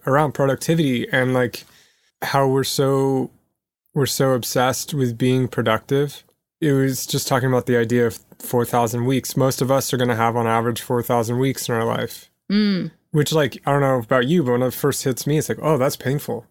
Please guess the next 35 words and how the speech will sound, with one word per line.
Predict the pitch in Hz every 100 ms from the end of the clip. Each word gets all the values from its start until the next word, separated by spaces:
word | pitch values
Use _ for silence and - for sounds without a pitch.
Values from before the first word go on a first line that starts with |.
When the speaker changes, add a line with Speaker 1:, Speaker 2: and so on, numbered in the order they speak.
| _
Speaker 2:
Yeah. | 170 156 151
Speaker 1:
Four | 143 131
thousand | 135 139
is | 120
not | 131
a | 123
very | 123
big | 120 117
number. | 117 113 107
Speaker 2:
It's | 117 - - -
Speaker 1:
And | 139 127 127
Speaker 2:
not. | 151 156 - _ _ _ _ _ _
Speaker 1:
amounts | 151 131 123 -
to | 131
about | 120 123 117
being | 123 120
eighty | 123 120 117
years | 117 120 113
old. | 110 107 - -
So, | 139 123 123
all | 147
right, | 135 110 -
maybe | 143 143
you're | 143 143
gonna | 139 123
be | 123 120 117 - _ -
a |
hundred, | 104 117 110 117 117 175 -
and | 139
then | 131
you | 131
got | 131 131 -
five | 160 139
thousand | 123 117 117 117
weeks. | 113 -